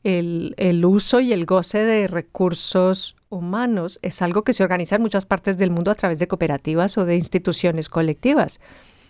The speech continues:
Esto ayuda a entender por qué determinadas violaciones de derechos humanos son por naturaleza colectivas. Por ejemplo, en la práctica, la expropiación, el despojo, el desalojo y el desplazamiento en las zonas rurales son cuestiones que afectan a la comunidad en su conjunto y no solo al individuo.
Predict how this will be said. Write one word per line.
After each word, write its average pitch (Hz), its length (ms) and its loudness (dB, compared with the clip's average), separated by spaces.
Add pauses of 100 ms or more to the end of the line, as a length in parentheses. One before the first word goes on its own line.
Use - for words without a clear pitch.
(300)
Esto 202 240 0
ayuda 190 300 2
a - 20 2
entender 190 420 2
por - 260 0
qué 233 180 2
determinadas 185 600 -2
violaciones 175 840 0
de 214 100 4
derechos 190 440 0
humanos 175 400 -2
son 233 380 0
por 180 180 -2
naturaleza 165 600 -2
colectivas. 170 480 -2
Por 180 100 0
ejemplo, 214 240 2
en 214 80 2
la 180 140 -2
práctica, 214 500 -2 (300)
la 196 80 4
expropiación, 185 1120 0
el 165 140 -2
despojo, 185 520 0
el 170 120 0
desalojo 185 840 2
y 185 80 2
el 185 100 0
desplazamiento 175 760 -2
en 196 80 2
las 180 100 0
zonas 180 260 0
rurales 190 580 0 (320)
son - 180 0
cuestiones 226 340 2
que - 140 -4
afectan 202 560 0
a 208 40 0
la 190 120 0
comunidad 185 320 0
en 240 60 2
su - 100 -4
conjunto 226 340 0
y 175 60 -2
no 165 80 -6
solo 170 240 -2
al 175 100 0
individuo. 165 540 0